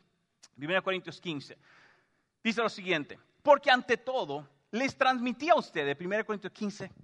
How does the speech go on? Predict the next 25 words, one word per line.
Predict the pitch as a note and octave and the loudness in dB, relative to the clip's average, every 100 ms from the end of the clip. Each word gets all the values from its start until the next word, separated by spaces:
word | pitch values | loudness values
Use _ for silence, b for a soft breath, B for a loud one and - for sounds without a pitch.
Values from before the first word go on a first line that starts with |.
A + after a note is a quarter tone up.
| _ _ | _ _
versículo | C3+ D#3 D3+ F3 F#3 | -10 -8 -8 -8 -8
tres, | F3+ A#2+ - | -8 -10 -2
"a | F#3+ | 0
ustedes | G#3+ - E3 C3 - b b b | 0 -2 -4 -6 -14 b b b
lo | A3+ B3+ | -2 0
que | C4 G3 | -2 -6
yo | D#3+ D4+ | 0 0
mismo | C4 C4+ B3+ G3 | 2 -2 -2 -6
recibí". | F3 F3 A3 G#3+ | -8 -8 -8 -10
Pablo | G#3 A#3+ C#4 | -10 -10 -8
dice, | B3+ G3 | -10 -8
"Yo | D4 | -8
escuché | - C4+ - C4 | -8 -12 -10 -4
eso, | C4+ - A3+ B B | -4 -4 -10 B B
yo | B3+ | -8
lo | B3+ | -6
vi | C4 | -4
con | C4 A#3+ | -4 -4
mis | A3 | -4
ojos, | B3 G#3 | -6 -2
yo | A3+ | -2
hablé | B3 | -2
con | B3 A#3 | -4 -6
los | G3+ | -8
discípulos, | G3+ B3+ G3 F3 - | -6 -4 -4 -8 -10